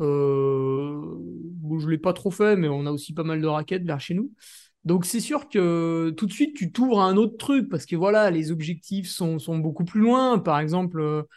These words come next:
la course où je veux briller, elle est mi-avril. Donc, euh, forcément, fin décembre, on est, on est détendu encore. On a, on a, on a, on a l'avenir devant nous.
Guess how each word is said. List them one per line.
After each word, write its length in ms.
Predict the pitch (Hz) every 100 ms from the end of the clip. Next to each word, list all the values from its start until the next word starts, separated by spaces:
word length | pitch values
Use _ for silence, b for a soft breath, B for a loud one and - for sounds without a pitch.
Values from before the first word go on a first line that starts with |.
| b -
la 140 | 165
course 260 | 160 196 170
où 60 | 185
je 100 | 156
veux 140 | 175
briller, 480 | 170 170 196 226 190
elle 120 | 156
est 60 | 147
mi-avril. 640 | 165 190 196 214 254 175
Donc, 300 | 151 147 147
euh, 120 | 147
forcément, 480 | 135 - - 180 208
fin 160 | 180 165
décembre, 440 | 165 156 208 202
on 140 | 156 151
est, 160 | 151
on 140 | 156 160
est 80 | 156
détendu 480 | 165 214 240 269
encore. 320 | 220 156 165 160
On 180 | 156
a, 120 | 151 147 _ _ _ _ -
on 140 | 175 160
a, 460 | 147 139 139 139
on 60 | 147
a, 300 | 147 143 139
on 40 | 160
a 80 |
l'avenir 360 | 143 214 202 233
devant 220 | 185 214
nous. 180 | 320